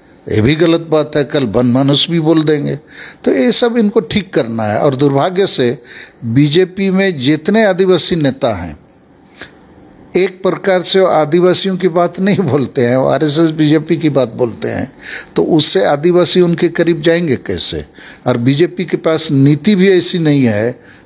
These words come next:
जो आदिवासियों को आकर्षित करे, उसकी रणनीति भी वैसी नहीं है। तो इसमें बीजेपी को सुधार लाना चाहिए, अन्यथा हम आदिवासियों के लिए एक तरफ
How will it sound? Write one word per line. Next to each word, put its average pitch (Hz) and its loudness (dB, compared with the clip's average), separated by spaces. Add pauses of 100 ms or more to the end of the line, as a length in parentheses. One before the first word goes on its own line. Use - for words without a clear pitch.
जो 151 0
आदिवासियों 135 0
को 170 -2
आकर्षित 151 -2
करे, 143 -2 (600)
उसकी 127 -2
रणनीति 123 2
भी 156 2
वैसी 151 2
नहीं 135 2
है। 113 0 (520)
तो 156 0
इसमें 151 0
बीजेपी 123 0
को 131 0
सुधार 113 0
लाना 104 0
चाहिए, 123 0 (360)
अन्यथा 139 0
हम 147 0
आदिवासियों 156 0
के 160 -4
लिए 156 2
एक 151 -6
तरफ 147 0